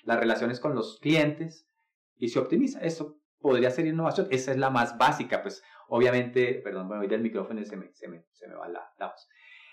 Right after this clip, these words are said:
Eh, esa es la más básica y quizás en la que nos metemos solamente, entonces la dejamos como en la primera cajita. Aquí yo les estoy presentando el gráfico para los que están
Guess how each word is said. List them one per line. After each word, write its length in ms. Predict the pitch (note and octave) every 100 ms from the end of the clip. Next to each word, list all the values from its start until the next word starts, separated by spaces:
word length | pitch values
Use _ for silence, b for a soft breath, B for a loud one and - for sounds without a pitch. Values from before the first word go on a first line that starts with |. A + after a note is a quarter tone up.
| B B
Eh, 240 | D3 D3 D3
esa 220 | E3+ E3+
es 40 | F#3+
la 100 | F#3
más 200 | F#3 -
básica 480 | A#3 - - A2+
y 140 | B2+ B2
quizás 340 | - F3 E3+
en 140 | A3 G#3+
la 140 | F#3+
que 120 | F#3
nos 220 | E3 E3
metemos 380 | E3+ E3+ D#4 -
solamente, 440 | D#3+ D3 A#2+ G2 A2
entonces 260 | C#3+ D3
la 100 | D#3
dejamos 260 | B2 C#3 D3
como 140 | D#3+
en 60 | C3
la 80 | B2
primera 300 | A2 A#2+ D3
cajita. 520 | C3 E3 E3+ F#3+ G#3+
Aquí 300 | A#2 A2+ C#3+
yo 100 | C3+
les 200 | D3 D3+
estoy 260 | C#3+ - A#2+
presentando 680 | - C#3 B2+ A2+ A2 B2+ B2+
el 80 |
gráfico 480 | A2+ C3 D3+ E3 D#3
para 160 | C#3 A2
los 160 | G2
que 100 | -
están 480 | A2 - A#2 C3 C#3